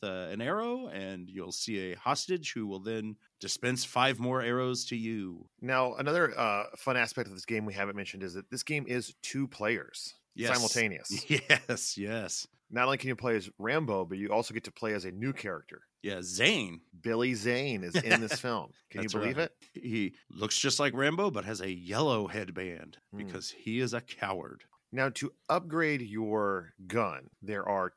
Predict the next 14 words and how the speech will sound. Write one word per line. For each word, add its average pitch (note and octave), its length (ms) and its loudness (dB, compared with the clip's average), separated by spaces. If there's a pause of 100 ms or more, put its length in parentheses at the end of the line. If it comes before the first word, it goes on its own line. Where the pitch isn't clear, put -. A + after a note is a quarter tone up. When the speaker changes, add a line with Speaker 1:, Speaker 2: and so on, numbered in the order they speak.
(120)
Speaker 2:
two D3+ 220 0
power-ups G2 640 -2
you F#2 80 -10
can D#2+ 140 -18
find. B1 260 -10 (120)
Speaker 1:
Yeah, B2+ 200 4
they G#2+ 80 2
look C3+ 180 -2
like A#2 140 -2
a A2 40 -2
little A2 220 -2
capsule C3 640 0
that F#2+ 140 -2
says G2 280 -2